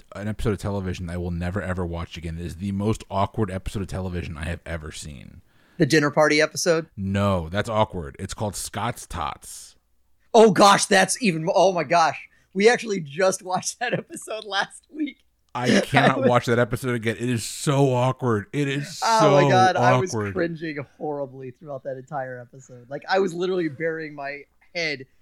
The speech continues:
Speaker 2: in Nikki's shoulder 'cause I was like, "I can't even watch this. This is so painful."
Speaker 1: It's so cringeworthy. It's brilliant. It's brilliant television because
Speaker 2: Oh,
Speaker 1: everyone
Speaker 2: yeah.
Speaker 1: that watches it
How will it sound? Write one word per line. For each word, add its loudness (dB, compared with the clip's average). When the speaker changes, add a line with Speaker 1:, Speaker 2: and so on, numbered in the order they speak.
Speaker 2:
in -4
Nikki's -8
shoulder -4
'cause -20
I -6
was -12
like, -12
"I -6
can't -6
even -14
watch -8
this. -20
This -20
is -14
so -10
painful." -16
Speaker 1:
It's -8
so 0
cringeworthy. 0
It's 2
brilliant. 2
It's -2
brilliant 2
television 0
because 0
Speaker 2:
Oh, -16
Speaker 1:
everyone 6
Speaker 2:
yeah. 6
Speaker 1:
that 4
watches -2
it -4